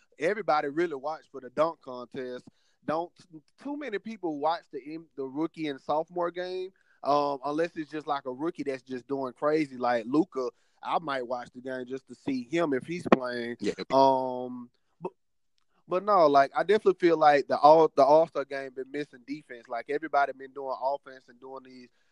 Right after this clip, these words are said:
Speaker 1: flashy dunks, but nobody really play it like they played it back in Jordan them days where they was playing, like, defense and it was to see who was the best in that position.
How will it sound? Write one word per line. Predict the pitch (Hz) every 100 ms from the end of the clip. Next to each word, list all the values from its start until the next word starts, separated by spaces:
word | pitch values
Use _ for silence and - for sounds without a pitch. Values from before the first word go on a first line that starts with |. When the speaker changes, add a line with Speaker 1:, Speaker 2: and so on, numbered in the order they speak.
| _
Speaker 1:
flashy | 143 139 139 135 -
dunks, | 143 143
but | 127
nobody | 139 165 165 147
really | 147 139
play | - 156 151
it |
like | 135 127
they | 131
played | 123 143 131
it | 123
back | 127 131
in | 123 117
Jordan | 131 147 127
them | 123 120
days | 123 123 120 123 _ _
where | - 127
they | 147
was | 143
playing, | 139 151 139 131
like, | 123 117 -
defense | 139 160 - 131 123 -
and | 123 123 - _ -
it | 135
was | 143
to | - -
see | 165
who | 160
was | 156 139
the | 117
best | 117 139 147
in | 127
that | 123 123
position. | - 110 151 190 135